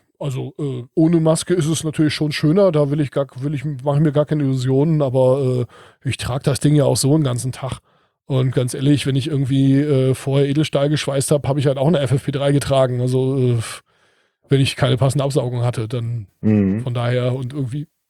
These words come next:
Speaker 1: ich hab halt auch zwischendurch mal irgendwie, weiß nicht, Betonsäcke geschleppt, äh, um irgendwie in Ferien Geld zu verdienen und auch da hab ich halt eine entsprechende Maske getragen. Äh, ist jetzt, ich, ich, ich liebe sie nicht, <laughs> aber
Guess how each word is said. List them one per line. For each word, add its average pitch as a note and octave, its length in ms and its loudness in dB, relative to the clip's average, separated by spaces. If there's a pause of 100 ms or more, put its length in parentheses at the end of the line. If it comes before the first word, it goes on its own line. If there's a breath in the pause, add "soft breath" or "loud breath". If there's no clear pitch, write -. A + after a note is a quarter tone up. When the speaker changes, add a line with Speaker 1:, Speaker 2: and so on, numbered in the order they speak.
(440)
Speaker 1:
ich - 180 -12
hab D3 180 -8
halt D3 200 2
auch D3 180 -6
zwischendurch D3 560 0
mal D3 120 4
irgendwie, D3 420 2
weiß D3 140 2
nicht, D3+ 140 0
Betonsäcke D3 560 -4
geschleppt, C3+ 540 -8
äh, E3+ 40 -4
um C3+ 300 0
irgendwie C3+ 360 2
in C3 80 0
Ferien C#3 280 0
Geld C#3 200 -2
zu C#3 100 -2
verdienen C#3+ 460 0
und C#3+ 120 0
auch D3 140 -4
da C#3+ 200 2
hab F3 80 4
ich B2+ 120 -2
halt C#3 100 0
eine C#3+ 80 -6
entsprechende C3 320 -6
Maske C3 300 -4
getragen. C3+ 480 -2 (720 loud breath)
Äh, B2+ 360 4 (460 loud breath)
ist - 400 -20
jetzt, - 440 -12 (340)
ich, - 240 -20
ich, - 240 -18
ich - 160 -6
liebe D#3 360 4
sie E3 160 4
nicht, F3+ 380 2
<laughs> E3 60 -4
aber D3 280 -2